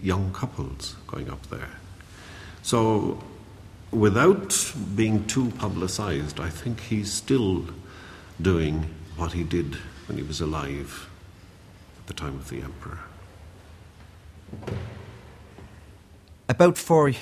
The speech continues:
Speaker 2: years ago, I had my cushy lifestyle, a certain amount of friends, my family, but I wanted to push myself a bit further. So I started joining lots of clubs like these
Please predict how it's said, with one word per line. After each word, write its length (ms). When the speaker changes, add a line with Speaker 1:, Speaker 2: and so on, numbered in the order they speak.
Speaker 2:
years 320
ago, 380
I 80
had 200
my 300
cushy 300
lifestyle, 640
a 40
certain 340
amount 260
of 80
friends, 440
my 80
family, 600
but 80
I 40
wanted 280
to 60
push 280
myself 340
a 40
bit 180
further. 520
So 440
I 100
started 380
joining 420
lots 220
of 120
clubs 320
like 240
these 500